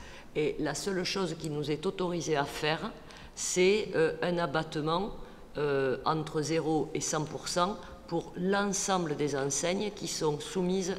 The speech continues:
à cette taxe. Il n'y a pas de possibilité de dissocier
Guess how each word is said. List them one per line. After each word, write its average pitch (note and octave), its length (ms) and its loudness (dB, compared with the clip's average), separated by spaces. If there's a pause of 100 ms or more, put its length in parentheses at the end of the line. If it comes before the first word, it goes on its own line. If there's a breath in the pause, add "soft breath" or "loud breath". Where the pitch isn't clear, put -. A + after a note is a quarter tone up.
à D3+ 60 2
cette B2 360 -4
taxe. - 340 -6 (500 loud breath)
Il D3 60 -6
n'y C#3+ 100 0
a C#3+ 60 2
pas F#3+ 180 2
de D#3+ 120 -2 (180)
possibilité E3+ 720 0
de E3 80 0
dissocier D3 540 -4